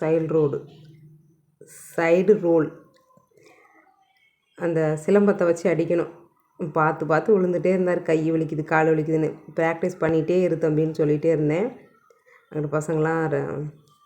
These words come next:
உம், பிராக்டிஸ் பண்ணிகிட்ருக்காங்க.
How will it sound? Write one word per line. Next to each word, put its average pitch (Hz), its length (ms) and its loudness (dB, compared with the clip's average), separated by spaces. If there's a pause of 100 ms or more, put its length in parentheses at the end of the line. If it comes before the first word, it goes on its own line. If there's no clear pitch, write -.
(600)
உம், 143 480 -4
பிராக்டிஸ் 160 440 -6
பண்ணிகிட்ருக்காங்க. 151 720 -2